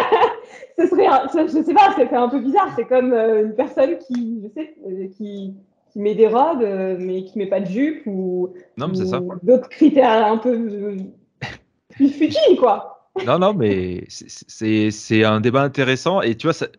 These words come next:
Speaker 2: je viens juste d'avoir un flash, en fait.
Speaker 1: Ouais.
Speaker 2: Il y a, bon, maintenant quelques années, hein, avant que je rencontre mon, ma copine actuelle, j'allais sur une application d'ailleurs où je l'ai rencontrée, euh, bah, Tinder, hein, il y a aucun problème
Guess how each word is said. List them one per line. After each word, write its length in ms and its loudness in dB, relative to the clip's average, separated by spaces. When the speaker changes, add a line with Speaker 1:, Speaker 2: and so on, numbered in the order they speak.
Speaker 2:
je 140 -12
viens 180 -4
juste 200 -8
d'avoir 320 0
un 80 0
flash, 580 -10
en 100 -14
fait. 300 -16
Speaker 1:
Ouais. 200 -8
Speaker 2:
Il 80 -4
y 60 2
a, 420 4
bon, 140 -4
maintenant 240 -2
quelques 360 -4
années, 220 -4
hein, 100 -10
avant 180 -4
que 60 -2
je 80 -2
rencontre 340 -2
mon, 200 -4
ma 140 -4
copine 360 -10
actuelle, 440 -2
j'allais 280 4
sur 160 -10
une 80 -8
application 460 -10
d'ailleurs 320 -6
où 80 -12
je 80 -14
l'ai 200 -8
rencontrée, 580 -8
euh, 240 0
bah, 140 -8
Tinder, 300 -10
hein, 160 -4
il 80 -8
y 20 -6
a 60 -4
aucun 160 -6
problème 400 -2